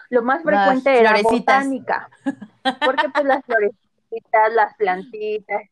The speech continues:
Speaker 1: sí, exactamente, ¿no? Que sigue siendo una, una
Speaker 2: Mm.
Speaker 1: disciplina importante, ¿no? Pero,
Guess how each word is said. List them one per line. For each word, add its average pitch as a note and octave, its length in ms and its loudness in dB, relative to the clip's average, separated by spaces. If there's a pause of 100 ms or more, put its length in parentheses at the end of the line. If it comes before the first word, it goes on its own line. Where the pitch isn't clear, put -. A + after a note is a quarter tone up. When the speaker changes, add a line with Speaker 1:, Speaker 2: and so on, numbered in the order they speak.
Speaker 1:
sí, G3 120 -6
exactamente, G#3 760 -12
¿no? D4+ 160 0
Que E4+ 140 2
sigue F#4+ 260 0
siendo F#4 360 4
una, D#4+ 420 0
una C#4+ 580 0
Speaker 2:
Mm. C4 40 -2
Speaker 1:
disciplina B3+ 680 -4
importante, A#3+ 720 -4
¿no? A3+ 260 -4 (580)
Pero, B3+ 280 4